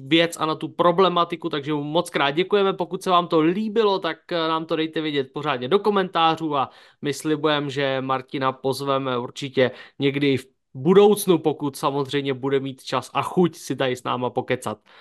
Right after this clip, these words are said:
Takže kluci, díky moc, mějte se hezky a zítra na draft party a, mm, ze čtvrtka na pátek v noci u přímého přenosu na Nova Sport tři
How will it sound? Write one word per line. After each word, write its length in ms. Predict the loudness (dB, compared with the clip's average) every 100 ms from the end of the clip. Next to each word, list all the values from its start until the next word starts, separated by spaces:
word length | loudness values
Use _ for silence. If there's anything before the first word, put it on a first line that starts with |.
| -20 -20 -20 _
Takže 300 | -2 2 2
kluci, 340 | 2 2 2 2
díky 300 | 0 0 4
moc, 480 | 6 4 2 -6 -10 _ _ -2
mějte 300 | 0 0 0
se 140 | 2
hezky 440 | 0 0 0 0 2
a 220 | 0 0
zítra 580 | -2 -8 -4 0 0 -2
na 220 | -8 -6 -4
draft 380 | -2 -4 -4 _
party 640 | 0 0 -2 -6 -6 -8 _
a, 320 | -2 -2 -4 _
mm, 220 | -12 -10 -10 -12 -2
ze 160 | 0
čtvrtka 400 | 2 0 0 2
na 100 | 2
pátek 400 | 4 4 4 0
v 40 | 0
noci 460 | -4 0 0 0 -2
u 100 | -8
přímého 520 | -8 -8 -2 0 0
přenosu 500 | -2 -4 -4 -4 -4
na 140 | -4 -4
Nova 360 | 0 2 2
Sport 400 | 0 -2 -2 -2 -6 _
tři 400 | -2 2 2